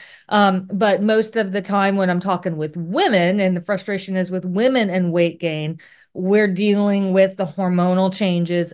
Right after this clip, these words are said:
and that's really what we have to mitigate. And when we're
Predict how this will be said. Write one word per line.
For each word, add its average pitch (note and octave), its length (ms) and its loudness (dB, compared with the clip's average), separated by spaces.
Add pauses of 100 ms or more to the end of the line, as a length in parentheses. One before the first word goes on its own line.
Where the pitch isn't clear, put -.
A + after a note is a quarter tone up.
and F3 260 -2
that's F3 320 -2
really F3 340 -2
what D#3 240 -6
we E3+ 120 -4
have D#3 300 -6
to F3+ 100 -4
mitigate. D#3 560 -8 (160)
And G#3+ 220 0
when G#3+ 200 2
we're G#3+ 300 0